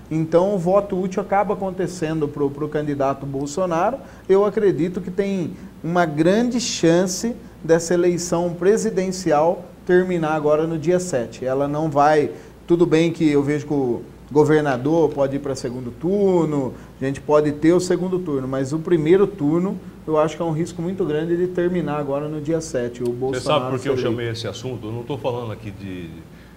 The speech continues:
Speaker 2: é, como eu falo, de enxerido. Eu, eu estou lendo, estou participando.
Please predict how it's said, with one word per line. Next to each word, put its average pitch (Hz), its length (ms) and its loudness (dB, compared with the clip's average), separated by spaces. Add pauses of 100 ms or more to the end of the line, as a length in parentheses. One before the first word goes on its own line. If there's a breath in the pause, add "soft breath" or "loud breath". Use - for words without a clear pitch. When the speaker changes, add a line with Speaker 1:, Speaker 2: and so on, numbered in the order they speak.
(120 loud breath)
Speaker 2:
é, 92 320 -12
como 92 120 -14
eu 87 40 -14
falo, 95 200 -8
de 98 80 -12
enxerido. 90 540 -12 (100)
Eu, 104 80 -10
eu 104 100 -12 (220)
estou 156 420 2
lendo, 127 460 -2
estou - 480 0
participando. 127 760 -2